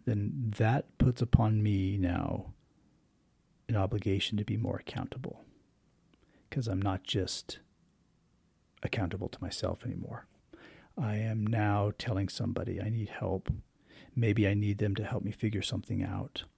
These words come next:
um, or just get their thoughts on something. Again, not to fix it for me, but, you know, do you have some thoughts here? Or, or,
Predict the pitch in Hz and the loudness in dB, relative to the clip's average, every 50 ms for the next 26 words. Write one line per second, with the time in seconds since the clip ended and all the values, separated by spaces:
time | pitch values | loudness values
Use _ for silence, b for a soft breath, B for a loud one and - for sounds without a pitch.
0 | _ _ _ _ _ _ _ _ _ _ _ _ _ - 233 147 117 110 110 107 | _ _ _ _ _ _ _ _ _ _ _ _ _ -2 0 2 2 2 2 0
1 | 104 101 107 110 107 - - _ _ _ _ _ _ _ - - - 110 92 - | 0 0 -2 -4 -4 -8 -12 _ _ _ _ _ _ _ -12 -6 -4 -4 0 0
2 | 117 98 - - - - - - - 120 117 - 101 - - - 95 92 90 - | 0 0 0 -2 -8 -16 -12 -4 -2 -2 0 0 -2 -2 -2 -2 -4 -4 -4 -6
3 | - 95 - - - 117 101 101 - 127 123 110 95 - - _ _ _ _ _ | -6 -6 -6 -6 -4 -4 -6 -4 -2 -2 -2 -2 -4 -8 -14 _ _ _ _ _
4 | _ _ _ _ _ _ _ _ _ - _ _ _ _ _ B B B B B | _ _ _ _ _ _ _ _ _ -20 _ _ _ _ _ B B B B B
5 | B B B B B B B B B B B B B _ - 110 87 87 92 - | B B B B B B B B B B B B B _ -2 0 2 2 2 0
6 | - - - - - - - - - - _ - _ - 117 - - - - - | -2 -2 -4 -4 -4 -4 -4 -6 -10 -16 _ -4 _ 0 0 0 -2 -6 -4 0
7 | 117 98 90 92 92 - - - - - _ _ _ _ _ _ _ - - 98 | 0 0 2 0 -2 -4 -4 -6 -8 -8 _ _ _ _ _ _ _ -12 -8 -8
8 | - - - _ - 98 95 87 - 98 92 - - - 113 - - - - - | -8 -8 -10 _ -6 -4 -4 -2 -4 -4 -4 -4 -6 -6 -4 -6 -6 -6 -6 -10
9 | - - - - - - - - - - 107 110 95 101 - | -12 -10 -8 -8 -8 -8 -10 -12 -10 -8 -6 -6 -6 -8 -10